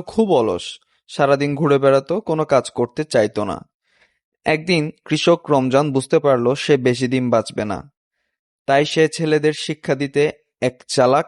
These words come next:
বুদ্ধি আঁটল। সে ছেলেদের ডেকে বলল, "আমাদের জমির নিচে গুপ্তধন লুকানো আছে, আমি মারা যাওয়ার পর তোমরা সেটা খুঁজে নিও।"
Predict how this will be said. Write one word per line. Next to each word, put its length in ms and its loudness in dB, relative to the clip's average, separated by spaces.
বুদ্ধি 360 -4
আঁটল। 320 -4
সে 180 2
ছেলেদের 480 2
ডেকে 220 0
বলল, 300 2
"আমাদের 400 2
জমির 380 0
নিচে 260 -4
গুপ্তধন 540 0
লুকানো 400 0
আছে, 300 -4
আমি 200 2
মারা 260 2
যাওয়ার 280 2
পর 280 2
তোমরা 280 -2
সেটা 240 -4
খুঁজে 340 -2
নিও।" 220 -6